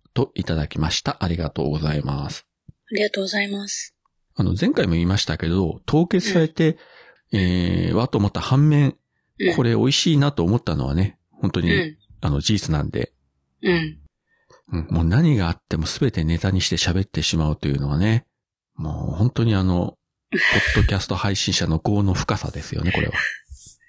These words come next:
Speaker 2: いや、これがさ、ね、私だけでもまあ面白いのに、ましておばさんが凍結してるってこんな面白いことないじゃんと思って。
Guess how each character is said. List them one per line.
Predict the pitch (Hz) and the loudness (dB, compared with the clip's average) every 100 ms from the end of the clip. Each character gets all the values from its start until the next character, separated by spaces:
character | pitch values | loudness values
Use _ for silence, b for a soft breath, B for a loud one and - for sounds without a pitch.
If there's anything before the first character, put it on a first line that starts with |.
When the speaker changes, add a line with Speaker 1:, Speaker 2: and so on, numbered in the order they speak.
| B B B B - | B B B B -4
Speaker 2:
い | |
や、 | 175 - B B | -4 -6 B B
こ | - 226 | -4 2
れ | 311 | 2
が | 330 | 0
さ、 | 320 339 220 170 | 0 2 2 0
ね、 | 180 185 247 277 _ _ | -2 -2 -2 -6 _ _
私 | 185 247 233 262 | -4 -2 0 2
だ | 277 | 2
け | 302 | 0
で | 294 226 | 2 2
も | 190 196 175 | 2 0 0
ま | 170 | 0
あ | 165 | 0
面 | 165 | 0
白 | 185 214 208 | 0 0 0
い | 190 | 0
の | 160 | 0
に、 | 160 165 160 - B B B _ | 0 -2 -4 -12 B B B _
ま | - 226 | -2 0
し | - | 0
て | - | -2
お | - 160 180 | 0 2 4
ば | 262 | 4
さ | 320 285 | 2 -4
ん | 285 | -6
が | - | -4
凍 | - 226 | 0 0
結 | - 233 - | 0 -6 -4
し | 233 - | -6 -2
て | 226 | -2
る | 220 | -2
っ | |
て | - 165 | -4 -8
こ | - - 208 | -6 -2 0
ん | |
な | 277 | 0
面 | 277 269 | 0 -2
白 | 302 311 | 2 2
い | |
こ | 202 | 2
と | 165 | 0
な | 175 | 0
い | |
じ | 165 | -2
ゃ | 151 | -4
ん | |
と | - | -6
思 | |
っ | |
て。 | - | -8